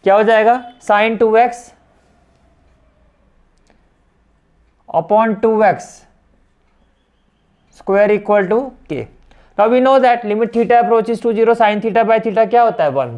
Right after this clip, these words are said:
तो ये क्या हो जाएगा? वन equal to K या वन square equal to K, वन square equal to K। ऐसा क्यों लिखा हमने? Because limit theta approaches to zero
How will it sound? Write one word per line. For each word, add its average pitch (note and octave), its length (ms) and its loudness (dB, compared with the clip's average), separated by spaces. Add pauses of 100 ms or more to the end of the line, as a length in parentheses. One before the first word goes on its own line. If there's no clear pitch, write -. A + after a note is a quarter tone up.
तो F3 60 -2
ये F#3+ 100 2
क्या G#3+ 140 2
हो G#3+ 60 2
जाएगा? G#3 320 2 (1300)
वन F#3 340 0
equal G#3 360 -2
to G3+ 160 -2
K B2+ 140 -6 (280)
या D#3 100 2
वन F#3+ 240 0
square G#3 320 0
equal G3 420 -2
to G#3+ 80 0 (380)
K, B2+ 60 -8 (1400)
वन F3+ 180 0
square G#3+ 280 0
equal G#3 240 -2
to F#3+ 100 -4
K। F3+ 120 -2
ऐसा F3+ 160 0
क्यों A3 200 -2
लिखा A3 280 0
हमने? G#3+ 240 -4
Because G3 580 0 (1500)
limit G3 420 -4
theta G#3+ 400 2
approaches A3 540 -4
to G#3+ 60 -2 (120)
zero F3 240 0